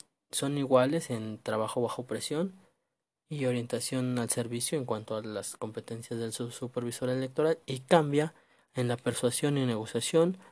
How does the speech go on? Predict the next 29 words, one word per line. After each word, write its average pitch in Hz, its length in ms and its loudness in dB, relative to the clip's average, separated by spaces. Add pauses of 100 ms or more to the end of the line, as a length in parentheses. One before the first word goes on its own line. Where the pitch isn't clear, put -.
habilidad 120 480 0
instruccional 135 760 -4 (380)
y 185 180 4
trabajo 123 500 0
en 117 80 -4
campo. 117 240 0 (260)
Son 120 160 -4
algunas 117 220 -4
de 113 60 -4
las 110 160 -10
habilidades. 131 600 -4 (380)
Los 120 120 0
requisitos 127 520 -4
legales, 147 340 0
bueno, 120 160 -2
ser 120 160 -4
ciudadano 117 420 -2
mexicano, 135 460 -6
contar 117 280 -4
con 117 100 -8
credencial 117 400 -4
para 117 260 0
votar 113 280 -2
vigente, 170 480 0 (380)
de 127 80 4
buena 123 260 4
reputación, 117 680 0
contar, 143 380 0 (500)
este, 113 680 -8